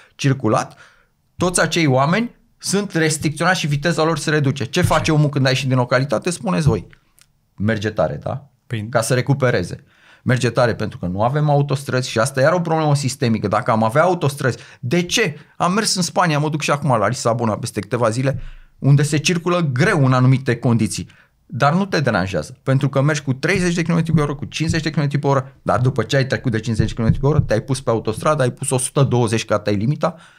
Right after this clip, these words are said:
Speaker 1: și ai ajuns, adică rezonabil. În timp ce la noi,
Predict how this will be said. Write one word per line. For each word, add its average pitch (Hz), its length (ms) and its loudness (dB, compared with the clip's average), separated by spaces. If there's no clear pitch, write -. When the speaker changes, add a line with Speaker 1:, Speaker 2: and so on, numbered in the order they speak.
Speaker 1:
și 147 340 -2
ai 139 220 2
ajuns, 170 300 2
adică 143 380 0
rezonabil. 143 600 0
În 143 160 2
timp 185 180 -2
ce 185 120 0
la 156 120 4
noi, 208 260 -2